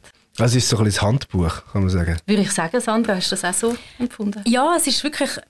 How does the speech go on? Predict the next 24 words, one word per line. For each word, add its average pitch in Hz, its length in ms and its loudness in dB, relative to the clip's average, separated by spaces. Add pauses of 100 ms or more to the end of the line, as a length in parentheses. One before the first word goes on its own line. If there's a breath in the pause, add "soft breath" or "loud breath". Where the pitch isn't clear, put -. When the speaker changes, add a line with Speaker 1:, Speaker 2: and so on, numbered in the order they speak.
(220)
Speaker 3:
tatsächlich 269 460 0
sehr 254 260 0
übersichtlich 330 760 0
geschrieben. 294 340 0 (420)
Ähm, 220 320 2 (120)
das - 100 -8
Buch 262 220 0 (280)
trifft - 520 -4 (100)
voll 226 300 0
den 214 160 0
Zeitgeist. 269 680 -2
Es 226 140 -2
greift 220 380 -6
eigentlich 208 240 -2
das 208 220 -6
viel 233 200 0
diskutierte 220 640 -2
und 208 140 0
sehr 208 160 -2
kontroverse 196 640 -2
Thema 240 360 2
auf. 240 260 0 (800 loud breath)
Ähm, 202 540 2
letztendlich, 208 640 0